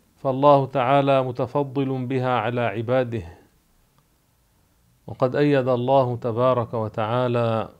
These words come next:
الأنبياء بمعجزات لتكون دليلا على صدقهم، والمعجزة أمر خارق للعادة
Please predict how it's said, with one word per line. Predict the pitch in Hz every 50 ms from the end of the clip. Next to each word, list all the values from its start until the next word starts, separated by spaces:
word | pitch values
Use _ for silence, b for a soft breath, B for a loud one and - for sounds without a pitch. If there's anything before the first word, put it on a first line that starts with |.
| _ _ _ - 123
الأنبياء | 123 - 131 131 131 131 123 127 127 135 143 147 147 113 131 131
بمعجزات | 117 127 127 131 131 117 101 110 120 135 123 120 151 156 156 147 151 156
لتكون | 147 139 139 143 139 139 147 143 139 - 170 175 170 160 147 143
دليلا | 127 139 135 147 165 170 160 147 143 135 123
على | 110 127 131 127 120
صدقهم، | 117 - - 123 120 - - 127 107 101 110 104 101 - - _ _ -
والمعجزة | 113 113 113 113 113 113 104 95 104 101 127 151 131 131 135 120 120 127 117 98 147
أمر | 147 139 135 123 113 110 104
خارق | - - - 143 147 143 131 120 117 - -
للعادة | 117 110 110 110 104 95 101 127 131 127 120 123 113 117 - 120 117 117